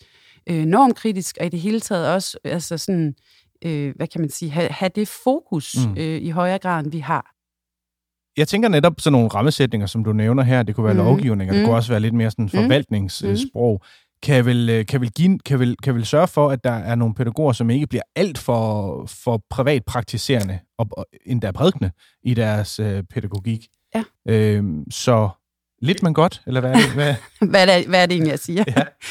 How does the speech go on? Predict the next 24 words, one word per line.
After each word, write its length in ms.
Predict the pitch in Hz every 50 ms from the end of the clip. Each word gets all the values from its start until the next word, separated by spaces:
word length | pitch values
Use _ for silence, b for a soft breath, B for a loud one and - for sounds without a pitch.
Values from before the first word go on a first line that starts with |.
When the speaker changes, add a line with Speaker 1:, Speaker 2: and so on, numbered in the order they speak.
| - -
Speaker 1:
<laughs> 360 | - - - 214 196 - 202
Jamen 160 | 190 190 175
altså, 180 | 170 170 - 202
jeg 120 | 202 240
kunne 80 | 262 254
da 60 | 208
godt 240 | - 202 214 254 -
tænke 320 | - - - 190 180 -
mig, 120 | - - - -
altså, 280 | - 170 156 - 180
at 320 | 165 160 147 - - 165 - -
man, 320 | 175 170 160 160 160 156 151
øh, 240 | 151 147 147 -
måske 320 | - 170 170 - - - 165
blev 180 | - 160 165
klarere 540 | - - - 175 156 160 180 208 214 202 165
og 160 | - - -
tydeligere, 580 | - - - 240 277 302 320 311 240 180 156 - -
i 40 | -
hvert 180 | 180 190 175
fald 180 | - 190 180 160
i 40 | 165
dagtilbudsloven 1000 | 170 160 156 180 190 - 185 160 - 165 165 - - 185 180 165 151 143 -
også. 340 | - 165 165 - - -